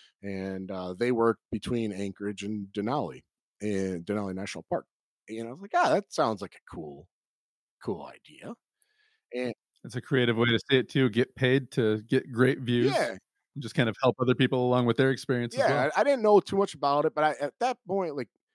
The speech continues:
Speaker 1: I wasn't sure if I was going back to Alaska yet, but I, I knew that, like, if I did, I wanted to have a different experience. And
Speaker 2: Hmm.
Speaker 1: then I'm in, when I was in France, the first pl-, hostel and the first people I stayed with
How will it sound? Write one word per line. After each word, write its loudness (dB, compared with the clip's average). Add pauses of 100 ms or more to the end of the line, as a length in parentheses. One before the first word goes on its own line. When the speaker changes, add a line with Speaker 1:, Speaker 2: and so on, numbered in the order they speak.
(380)
Speaker 1:
I 2
wasn't 8
sure 4
if 0
I 6
was 2
going 4
back 2
to 2
Alaska 2
yet, 0
but 0
I, 0
I -4
knew 2
that, 0 (100)
like, -8
if -10
I -4
did, -2
I -6
wanted -6
to -6
have -14
a -18
different -14
experience. -20 (880)
And 6
Speaker 2:
Hmm. 4
Speaker 1:
then 2
I'm 0
in, 0 (720)
when 4
I 6
was 6
in 4
France, 0
the -4
first 0 (720)
pl-, 0
hostel 4
and -2
the -2
first -4
people -2
I 0
stayed -2
with -14